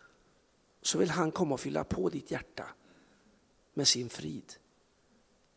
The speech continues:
Så att när du kommer in så säger du,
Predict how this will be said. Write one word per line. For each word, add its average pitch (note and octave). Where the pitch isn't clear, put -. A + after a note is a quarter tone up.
Så -
att D3+
när F3+
du D#3+
kommer E3
in D3+
så -
säger C3+
du, C3